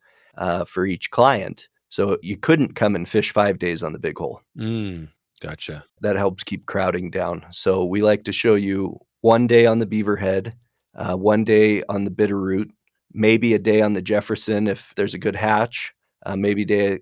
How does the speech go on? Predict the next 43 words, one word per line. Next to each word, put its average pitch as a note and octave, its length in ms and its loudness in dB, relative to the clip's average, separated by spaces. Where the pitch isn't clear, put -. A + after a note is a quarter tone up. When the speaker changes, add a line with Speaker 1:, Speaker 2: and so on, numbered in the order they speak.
Speaker 1:
on G2+ 140 -4
the F2 60 -4
Clark A2+ 340 2
Fork G#2 300 0
if G#2 120 -6
there's G2 220 0
a F2+ 40 -10
good F#2+ 180 -2
hatch, G2+ 580 -4
and G#2 140 -4
then G2+ 120 -2
some C#3+ 240 2
days G#2+ 260 2
we'll G#2+ 100 -4
go G#2+ 160 4
out A2 160 6
as G2+ 100 -6
far A2 220 4
as G#2+ 120 0
the G2 100 -6
Missouri. G2+ 640 0
You G#2 100 -8
know, F#2 160 -2
if F#2+ 100 -4
tricos F#2+ 480 0
are F2+ 80 -4
going F#2+ 300 0
on F#2+ 340 -2
or, F2+ 380 -6
or F#2 140 -6
the F2+ 100 -8
caddis G2 420 -4
hatch F#2 280 -2
is F2+ 160 -10
really F#2+ 360 -2
on G#2 220 0
fire, G2 380 4
we'll, G2 340 -2
we'll G#2 160 -4
go G2+ 140 0
out G2 200 0
that G2+ 260 -2
far. F2+ 420 -2